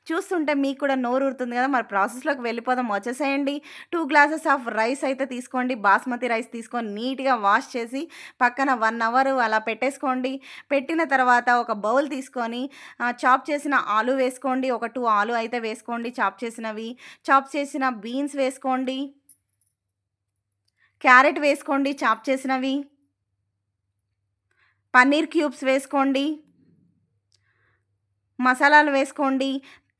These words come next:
ఆ, దాచిన చెక్క, ఇలాచీలు, లవంగాలు వేసేసుకోండి. ఆ తర్వాత ఫ్రైడ్ ఆనియన్స్ అండి, నేను ముందుగానే ఫ్రై చేసి పెట్టుకున్న ఆనియన్స్ అయితే వేసుకోవాలి. తర్వాత సన్నగా చాప్ చేసిన పుదీనా వేసుకోండి. సన్నగా చాప్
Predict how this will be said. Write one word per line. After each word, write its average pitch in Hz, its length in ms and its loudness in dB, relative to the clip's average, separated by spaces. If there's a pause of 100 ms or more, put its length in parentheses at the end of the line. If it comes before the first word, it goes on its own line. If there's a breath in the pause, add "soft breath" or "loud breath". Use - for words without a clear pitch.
ఆ, 240 80 0
దాచిన 220 420 2
చెక్క, 269 300 -4 (260)
ఇలాచీలు, 240 600 -2 (100)
లవంగాలు 233 540 2
వేసేసుకోండి. 226 760 -6 (320 loud breath)
ఆ 302 80 4
తర్వాత 285 340 2 (120)
ఫ్రైడ్ 254 260 0
ఆనియన్స్ 269 400 2
అండి, 269 200 -2
నేను 285 240 -2
ముందుగానే 254 360 0
ఫ్రై 247 260 -4
చేసి 254 240 -8
పెట్టుకున్న 226 380 -6
ఆనియన్స్ 214 400 -4
అయితే 220 200 -6
వేసుకోవాలి. 240 600 -2
తర్వాత 208 480 -2
సన్నగా 294 320 0
చాప్ 269 320 0
చేసిన 254 300 -6 (380 loud breath)
పుదీనా 277 340 -2
వేసుకోండి. 269 580 -2
సన్నగా 262 480 -2
చాప్ 247 260 -2